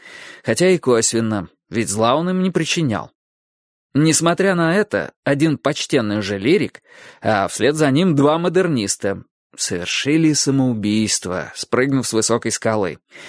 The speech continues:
которая по роковому стечению обстоятельств как раз попалась им на пути от резиденции Трурля к станции железной дороги. Поэты сорганизовали несколько митингов протеста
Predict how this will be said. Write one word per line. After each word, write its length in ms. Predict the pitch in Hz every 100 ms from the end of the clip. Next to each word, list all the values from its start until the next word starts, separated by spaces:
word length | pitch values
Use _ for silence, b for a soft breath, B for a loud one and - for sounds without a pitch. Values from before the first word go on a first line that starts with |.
| B B B B
которая 580 | 104 139 220 208 185
по 140 | 160 156
роковому 520 | 143 123 131 214 196
стечению 540 | - 151 156 156 135
обстоятельств 1040 | 117 - 110 98 143 - 175 - - - -
как 280 | - 277 -
раз 280 | 98 135 -
попалась 580 | 82 - 82 139 139 123
им 100 | 120
на 120 | 107
пути 300 | 80 - 139
от 140 | 143
резиденции 600 | 107 95 90 110 98 87
Трурля 500 | - 113 175 165 160
к 100 | 156
станции 540 | - - 110 127 - 113
железной 500 | 101 92 92 92 87
дороги. 480 | 90 85 76 - - _ _ _ _ _ _ _ _ _ _ _ _ _ _ _
Поэты 680 | - 117 143 131 156 131 107
сорганизовали 800 | 92 123 123 139 135 156 - 139
несколько 500 | 120 151 - 107 110
митингов 500 | 113 120 110 104 95
протеста 920 | - 90 - 151 143 - 160 143 113